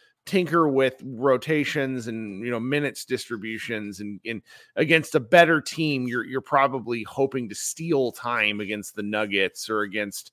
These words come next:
the Raptors, who are so much bigger. Like, eh, you, you might not be, you know,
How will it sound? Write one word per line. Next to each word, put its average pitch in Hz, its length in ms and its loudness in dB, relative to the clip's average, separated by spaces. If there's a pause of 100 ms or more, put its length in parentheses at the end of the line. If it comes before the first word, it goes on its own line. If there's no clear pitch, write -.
(300)
the 143 120 -2
Raptors, 127 840 4
who 120 120 -2
are 110 80 -2
so 117 200 -4
much 110 300 -8
bigger. 107 400 0
Like, 110 260 -2 (440)
eh, - 340 2
you, - 480 0
you 165 200 2
might 175 200 8
not 156 140 6
be, 139 100 0
you 151 140 2
know, 131 180 2